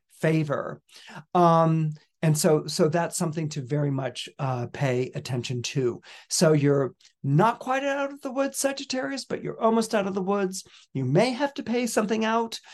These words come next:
to fortify or solidify what you want, but it's worth doing, because once you're there, which is probably, uh, going to be, uh, probably by around April twentieth, you'll be there and you'll be like, "Whew,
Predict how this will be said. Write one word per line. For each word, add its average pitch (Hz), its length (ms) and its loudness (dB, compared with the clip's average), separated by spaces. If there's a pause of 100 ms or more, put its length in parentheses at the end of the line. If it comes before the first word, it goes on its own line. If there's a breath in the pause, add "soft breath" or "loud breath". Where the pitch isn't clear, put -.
(200 loud breath)
to 151 200 0
fortify 196 540 0
or 160 100 -2
solidify 156 560 -2
what 147 200 -6
you 151 100 -6
want, 180 380 0 (480)
but 151 120 0
it's 147 200 -6
worth 185 260 2
doing, 143 460 -2 (260 soft breath)
because 139 400 0
once 151 320 0
you're 139 160 -2
there, 156 360 4
which 139 220 -8
is 135 80 -12
probably, 147 640 -2 (380 loud breath)
uh, 135 440 0
going 156 260 4
to 139 80 -2
be, 131 380 -2 (280 loud breath)
uh, 127 520 -4 (360)
probably 156 380 2
by 165 320 2
around 135 500 0
April 143 260 -4
twentieth, 143 500 -2 (380)
you'll 151 160 6
be 139 160 2
there 120 320 -2
and 131 180 -6
you'll 123 100 -4
be 123 140 0
like, 117 260 -6 (220 soft breath)
"Whew, - 220 6